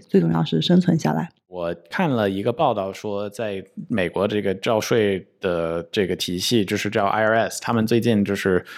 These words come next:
Speaker 2: 招聘了大概七八万的新的员工，这是事实吗？而且这个新的，新来的一些员工是否会在就是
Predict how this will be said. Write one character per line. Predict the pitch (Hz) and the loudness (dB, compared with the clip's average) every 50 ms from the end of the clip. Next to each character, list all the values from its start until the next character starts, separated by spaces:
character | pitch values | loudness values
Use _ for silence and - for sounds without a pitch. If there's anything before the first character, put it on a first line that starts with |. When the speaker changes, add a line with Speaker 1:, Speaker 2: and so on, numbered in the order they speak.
| - - - | -18 -20 -10
Speaker 2:
招 | - - 143 135 | -4 0 0 0
聘 | 135 135 151 143 | 0 0 -2 -2
了 | 120 107 98 | -2 -4 -4
大 | - 113 | -4 -4
概 | 110 107 104 101 98 95 92 - | -4 -4 -4 -4 -6 -6 -8 -8
七 | - | -4
八 | 160 151 151 | 0 0 2
万 | 151 165 165 160 131 | 2 2 2 0 0
的 | 110 110 104 95 | 0 0 0 -2
新 | - - 165 160 156 156 | -2 -2 -2 0 0 0
的 | 139 113 98 92 | 0 0 0 -2
员 | 92 92 92 87 85 87 | -2 -2 -4 -4 -4 -2
工， | 85 113 120 127 135 - | 0 0 2 2 0 -2
这 | - - - | -4 -4 -4
是 | 135 - 127 | -2 -2 -4
事 | 117 - - 143 | -4 -2 0 -2
实 | 117 - - 95 92 | -2 -2 -6 -10 -10
吗？ | 85 85 90 95 - - | -10 -10 -10 -12 -8 -6
而 | - 101 | -6 -4
且 | - - - - | -4 -4 -4 -6
这 | - - 123 | -4 -4 -4
个 | 113 110 95 - - - - - - _ | -2 -2 -2 -2 -4 -14 -20 -20 -20 _
新 | - - - 160 156 | -8 -4 -2 0 2
的， | 147 120 104 101 98 | 4 4 4 2 0
新 | 95 - 143 127 | -2 -4 -4 -4
来 | 104 92 92 | -4 -4 -2
的 | 104 113 | -2 -2
一 | 104 95 | -4 -4
些 | - 113 110 | -2 -2 -2
员 | 101 92 90 | -2 -2 -2
工 | 92 104 110 - | -2 -2 -4 -2
是 | - - 135 120 | -2 -2 -2 0
否 | - 101 90 90 | 2 2 0 0
会 | - - 107 98 92 - - - - - _ - | 2 2 2 2 2 0 -4 -12 -20 -20 _ -4
在 | - 139 113 98 98 | -2 0 2 2 2
就 | 92 - 107 | 2 0 0
是 | - - 101 95 90 90 90 - _ | 0 0 0 0 0 -2 -4 -6 _